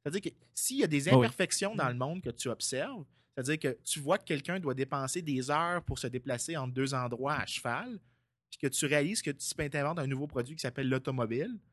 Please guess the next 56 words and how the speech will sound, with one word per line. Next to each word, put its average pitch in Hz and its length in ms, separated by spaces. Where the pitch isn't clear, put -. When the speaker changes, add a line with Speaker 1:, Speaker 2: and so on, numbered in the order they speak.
Speaker 1:
tu 165 220
réduis 180 540
la 165 160
perte 170 280
de 135 120
temps 156 240
pour - 160
cette - 200
personne-là, 123 560
tu 320 200
lui 214 200
crées 208 200
de 185 60
la 165 100
valeur, 156 300
c'est-à-dire 160 220
qu'il - 120
faut 220 120
que - 100
tu - 140
réfléchisses 202 680
Speaker 2:
Oui, 107 140
oui. 107 120
À 113 120
Speaker 1:
au 151 80
Speaker 2:
comment 147 260
Speaker 1:
bien, 175 120
Speaker 2:
créer 151 120
de 139 40
la 123 100
valeur 104 380
Speaker 1:
à - 80
Speaker 2:
pour 110 100
la - 60
Speaker 1:
comment 208 120
Speaker 2:
personne. 214 200
Speaker 1:
créer 190 160
de 180 80
la 160 80
valeur 151 420
pour 143 220
une 143 120
autre 190 240
personne. 143 600
Et 160 60
ça, 294 140
c'est - 140
incroyablement 190 520
profond 202 420
comme 156 220
logique, 143 340
et 165 120
Smith 226 420
en 139 180
parle 180 400
énormément. 147 580